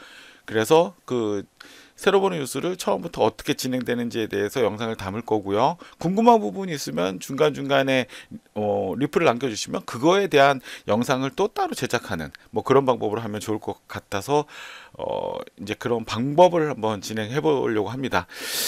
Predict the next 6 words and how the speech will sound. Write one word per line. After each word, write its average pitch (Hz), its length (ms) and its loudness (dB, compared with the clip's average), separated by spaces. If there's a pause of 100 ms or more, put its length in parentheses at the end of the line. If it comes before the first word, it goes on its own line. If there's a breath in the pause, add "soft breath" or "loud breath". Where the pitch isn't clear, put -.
(220 loud breath)
자, 170 180 8
지금 175 400 2
이렇게, 131 600 0 (140)
어, 62 500 -4
캠타시아를 165 1300 4 (260)
이제 104 180 -8